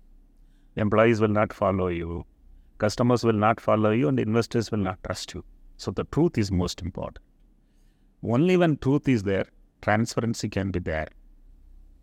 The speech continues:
Without truth, transparency is not existing. With truth and transparency, only trust comes. And if there is no trust,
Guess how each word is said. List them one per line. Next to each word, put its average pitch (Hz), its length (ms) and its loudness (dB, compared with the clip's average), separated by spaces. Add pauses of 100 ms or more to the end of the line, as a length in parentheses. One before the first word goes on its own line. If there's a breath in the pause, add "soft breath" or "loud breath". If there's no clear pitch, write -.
(480)
Without 110 340 2
truth, 113 300 0
transparency 104 560 2
is 90 180 -4
not 92 380 -2
existing. 95 560 -8 (560)
With 135 280 -2
truth 190 300 2
and 156 140 2
transparency, 113 640 0
only 110 280 2
trust - 420 -6
comes. 80 500 -10 (1040)
And 117 120 0
if 110 140 0
there 120 140 4
is 117 100 2
no 143 220 2
trust, - 500 -2